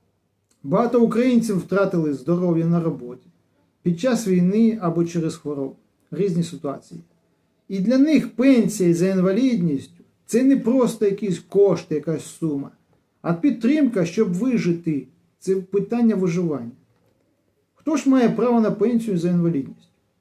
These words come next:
В Україні є три групи інвалідності: перша, друга та третя.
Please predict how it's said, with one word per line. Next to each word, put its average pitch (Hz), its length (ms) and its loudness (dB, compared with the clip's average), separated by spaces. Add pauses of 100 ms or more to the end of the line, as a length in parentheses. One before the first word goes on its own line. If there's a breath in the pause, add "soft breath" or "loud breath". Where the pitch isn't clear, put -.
(640)
В 160 80 -4
Україні 262 380 2
є 190 260 4
три 208 200 -2
групи 185 360 0
інвалідності: 147 760 -4
перша, 226 500 -2 (100)
друга 170 420 -2
та 170 140 -12
третя. 165 420 -6